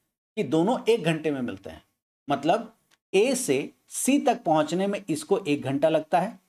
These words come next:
और बी से सी तक पहुंचने में भी एक घंटा लगता है, तभी तो एक घंटे में जाके मिल रहा है ना,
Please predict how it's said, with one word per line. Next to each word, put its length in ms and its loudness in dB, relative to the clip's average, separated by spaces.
और 200 2
बी 240 2
से 180 2
सी 240 -2
तक 240 0
पहुंचने 440 2
में 160 2
भी 240 -2
एक 140 0
घंटा 260 0
लगता 300 -4
है, 120 -12
तभी 180 4
तो 120 2
एक 100 0
घंटे 240 2
में 100 0
जाके 220 2
मिल 140 0
रहा 140 -2
है 60 -4
ना, 160 -8